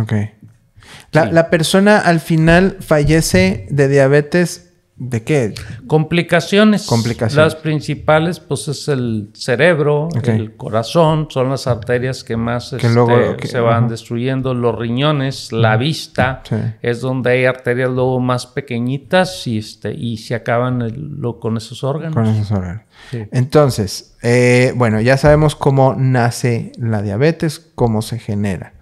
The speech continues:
Speaker 2: Ujú.
Speaker 1: Ahora, ¿qué podemos hacer? Cuando usted dice remisión, habla
Speaker 2: Ujú.
Speaker 1: de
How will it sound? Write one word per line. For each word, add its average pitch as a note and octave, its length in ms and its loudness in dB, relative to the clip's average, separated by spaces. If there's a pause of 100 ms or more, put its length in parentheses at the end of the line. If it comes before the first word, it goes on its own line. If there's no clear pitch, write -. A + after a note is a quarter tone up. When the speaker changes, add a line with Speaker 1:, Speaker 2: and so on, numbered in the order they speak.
Speaker 2:
Ujú. A#2+ 500 -4
Speaker 1:
Ahora, A2+ 560 0 (1300)
¿qué C#3 160 4
podemos B2 560 2
hacer? A2 420 -2 (1500)
Cuando D3+ 240 2
usted F#3 220 2
dice G3+ 200 4
remisión, E3+ 920 2 (240)
habla C3+ 360 4
Speaker 2:
Ujú. C#3+ 80 2
Speaker 1:
de D3 480 2